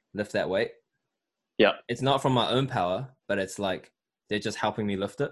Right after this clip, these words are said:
Speaker 1: It's <laughs> not a perfect analogy because you don't really wanna do that when you're working out, 'cause then your muscles don't really adapt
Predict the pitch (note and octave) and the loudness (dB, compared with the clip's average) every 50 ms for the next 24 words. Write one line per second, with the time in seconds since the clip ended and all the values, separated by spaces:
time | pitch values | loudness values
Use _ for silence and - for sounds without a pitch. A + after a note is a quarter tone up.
0 | - _ _ _ _ _ _ _ - G#2+ - - C#3+ C#3 - F3+ D3+ - D#3+ D3 | -8 _ _ _ _ _ _ _ -10 -6 -2 0 0 6 6 4 6 6 4 4
1 | C#3 D3 C3 - A#2+ A2+ A2 A2 A#2+ B2 A#2+ C#3+ D3 C#3+ A#2 F#2+ - G#2 G2 G2+ | 4 4 2 2 2 4 4 4 4 4 2 2 0 0 -2 0 2 2 4 4
2 | A#2 B2+ C#3+ C#3 A#2+ A#2+ A#2+ A#2+ A2+ A2 A2+ G#2+ G2 F2 G2+ G#2 A2 A2+ A2 G2 | 6 6 6 6 6 6 6 6 6 4 2 0 0 0 2 4 4 4 4 4
3 | G2 F#2+ F#2+ F#2 G2 G2 G2 G#2 F#2 F#2 G2 G#2+ A2 - - - A2 G#2 G2+ G#2 | 0 -2 0 0 0 0 -2 -2 -2 -2 -2 -2 -4 -6 -8 -6 -6 -2 -2 -2
4 | G2+ G2 F#2+ F#2 _ _ _ _ _ _ _ _ _ _ _ _ _ _ - F#2 | -2 -2 -6 -8 _ _ _ _ _ _ _ _ _ _ _ _ _ _ -6 -4
5 | G2+ G#2 G#2+ A2 - A#2 A2 F2+ G#2 G2 F#2+ G2 G2+ G2 F#2 F2+ - F2+ F#2 G2 | -2 0 0 0 0 0 0 0 0 0 0 2 2 2 2 2 2 2 2 2
6 | - - | 0 -4